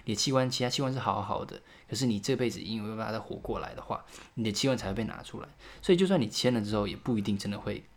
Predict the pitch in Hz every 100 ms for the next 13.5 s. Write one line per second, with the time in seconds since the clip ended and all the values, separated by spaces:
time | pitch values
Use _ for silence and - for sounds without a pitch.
0 | - - - 98 107 104 - - - -
1 | - 123 104 107 101 - - 82 - -
2 | - - - - - - 107 104 101 151
3 | - - - 120 127 127 - 104 107 117
4 | - 123 131 113 98 101 - 113 - 120
5 | 101 110 107 - 104 107 113 123 - 107
6 | 104 98 104 - - - 120 107 - 135
7 | 117 - - - - - 104 98 98 101
8 | 117 104 107 101 - 101 101 101 - -
9 | - 104 104 - 110 - - - - -
10 | 135 127 196 131 120 117 98 104 101 107
11 | - 120 - - - - - - - -
12 | 123 117 120 120 104 117 101 98 95 -
13 | 107 113 - 135 101